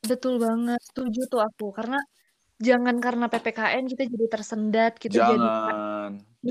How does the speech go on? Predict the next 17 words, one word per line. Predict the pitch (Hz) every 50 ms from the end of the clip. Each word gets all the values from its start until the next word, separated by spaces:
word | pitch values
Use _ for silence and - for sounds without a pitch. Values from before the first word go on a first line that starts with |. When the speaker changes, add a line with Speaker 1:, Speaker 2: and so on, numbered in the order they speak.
| 113
Speaker 2:
jangan | 113 117 113 -
rebahan | 110 - 113 110 117 113 113 113
terus, | 104 113 117 117 117 113 113 113 110 - -
aduh. | - 104 101 101 104 104 101 98 98 95 90 92 95 101 104 - _ - - - - - _ _ -
<laughs> | - - 302 - - - 180 - 131 131 123 - 131 135 - 127 - - _ - - - _ _ _ _ - _ - - _ - - 269 269 254 233 -
Speaker 1:
Ini | 294 320 349 339
listener | 349 349 - 320
yang | 302 320 349 - 370 320 311
lagi | 302 262 294 294 294
rebahan | 233 262 285 294 320 320
langsung | 330 277 285
duduk | 262 269 247 320 349 339 269
nggak | 226 214 233
ya | 277 294 254
dengernya? | 226 240 226 240 311 311
Speaker 2:
<laughs> | 302 - 202 - - - 147 151 151 165 165 165 175 165 135 160 147 160 135 127 - 143 123 123 117 131 113 127 - - _ _ _ _ _ _ _ - - - - 262 - - - 214 - - - - 277 269 208 - _ - - 240 233 185 _ _ - - 202 190 - - - 165 151 - 120 135
Speaker 1:
Bener, | 277 277 302